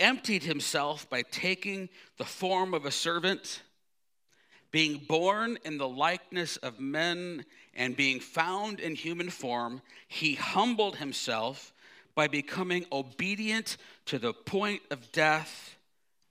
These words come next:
even death on a cross." Paul, in writing this, he, he takes us and he directly connects the, the physical birth of Jesus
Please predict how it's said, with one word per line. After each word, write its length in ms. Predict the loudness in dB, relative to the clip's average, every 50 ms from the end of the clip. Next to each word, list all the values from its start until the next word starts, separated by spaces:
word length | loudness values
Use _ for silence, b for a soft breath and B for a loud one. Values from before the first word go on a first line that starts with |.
| _ _ -2
even 520 | 0 0 2 2 2 0 0 0 0 -4 -6 -8 _ _ _ -10 -2
death 520 | 2 4 4 4 2 0 -4 -8 -16 -18 -16 _ -2
on 380 | 0 2 4 4 4 2 0 -4 -8
a 380 | -6 -4 -4 -2 -4 -4 -8 -12 _ -20
cross." 680 | -16 -10 -8 -6 -6 -6 -6 -10 -12 -14 -14 -12 -12 -6
Paul, 500 | 0 2 4 4 4 4 2 0 B B B B B B
in 240 | B -2 0 0 2
writing 480 | 4 4 4 4 4 2 0 -2 -4 -4
this, 260 | -4 -6 -6 -6 -8
he, 220 | -6 -6 -6 -6 B B B B
he 140 | -2 -2
takes 500 | 0 0 2 4 4 4 2 0 -4 -6
us 400 | -6 -6 -4 -4 -6 -6 -8 -8 B B B B
and 140 | -2 0
he 120 | 0 0 -2
directly 840 | -2 -2 -4 -4 -2 0 2 4 4 4 2 -2 -2 -2 -2 -2
connects 680 | -2 -2 -2 0 0 2 2 2 2 2 0 -4 -12 -10
the, 260 | -6 -4 -4 -4 -4 B B B B
the 120 | -4 -4
physical 640 | -2 -2 0 2 4 4 4 4 0 0 -2 -4 -4
birth 380 | -2 0 2 2 2 2 -2
of 100 | -6 -4
Jesus 720 | -4 -2 -2 0 0 0 2 2 2 2 0 -2 -4 -6